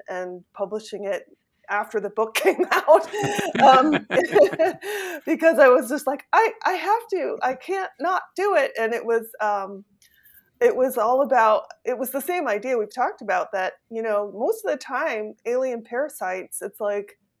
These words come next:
well, they don't have mobility. That's the whole point. So they don't end up in your body unless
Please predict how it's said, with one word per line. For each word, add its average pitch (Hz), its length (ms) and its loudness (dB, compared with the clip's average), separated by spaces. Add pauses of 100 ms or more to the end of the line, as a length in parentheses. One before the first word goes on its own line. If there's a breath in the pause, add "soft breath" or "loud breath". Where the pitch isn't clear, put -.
(720)
well, 254 200 -4
they - 140 4
don't 415 260 -4
have 392 420 0
mobility. 254 580 -2
That's 220 280 -4
the 220 100 -10
whole 196 180 -6
point. - 480 -14 (440 soft breath)
So 240 600 2 (840)
they 302 200 2
don't 277 380 -2 (100)
end 254 220 0
up 254 320 2 (200)
in 269 180 0
your 233 160 0
body 214 440 0
unless 220 380 -4